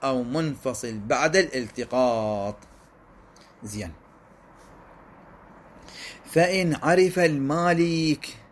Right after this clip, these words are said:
دفع إليه العين والنماء. ليش؟ أما إذا عرفنا المالك بالنسبة للعين فلا بد من إرجاع العين، إرجاعها، لا بد من إرجاعها العين،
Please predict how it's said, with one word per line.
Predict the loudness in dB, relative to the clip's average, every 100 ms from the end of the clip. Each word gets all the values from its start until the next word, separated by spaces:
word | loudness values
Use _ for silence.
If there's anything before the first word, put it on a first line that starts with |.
| _ _ -20 -20 -20 -14
دفع | 4 4 6 2 -2
إليه | 0 0 0
العين | -4 0 0 0
والنماء. | -2 -4 -6 -8 -8 -10 -12 -14 -16 -14
ليش؟ | -4 -2 -2 -4 -16 -20 -20 -20 -20 -20 -20 -20 -20 -20 -20 -10 -6
أما | -2 2 4 6
إذا | 4
عرفنا | 4 4 2 0
المالك | 0 2 2 2 0 -2
بالنسبة | -4 -2 0 2
للعين | 2 4 4 4 0 -4 -12 -4
فلا | 0 0
بد | 2 0 0
من | 0 0
إرجاع | -2 2 4 4 2
العين، | 0 2 2 0
إرجاعها، | -2 4 4 4 0 4 4 4 0 -18 -20 -8
لا | -4
بد | 0 0 0
من | -2
إرجاعها | -2 -2 -2 -2 2 4 2 -2
العين، | -6 -4 -4